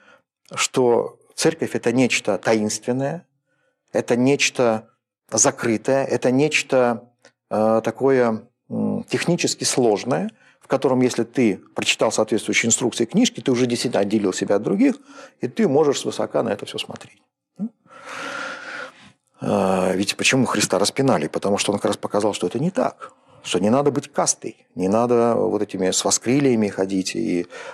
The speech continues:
отделять себя от всех, и управлять всеми. А надо служить всем.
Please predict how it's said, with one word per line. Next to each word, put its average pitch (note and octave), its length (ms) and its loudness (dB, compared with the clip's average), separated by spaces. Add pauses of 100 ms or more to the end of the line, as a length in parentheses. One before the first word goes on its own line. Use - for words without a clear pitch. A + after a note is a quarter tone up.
отделять F#2+ 420 0
себя - 260 -2
от - 60 -4
всех, - 500 0
и A2 80 -6
управлять A2 440 0
всеми. - 280 0 (1040)
А - 60 -8
надо G#2+ 200 2
служить D#3 400 -2
всем. - 240 -6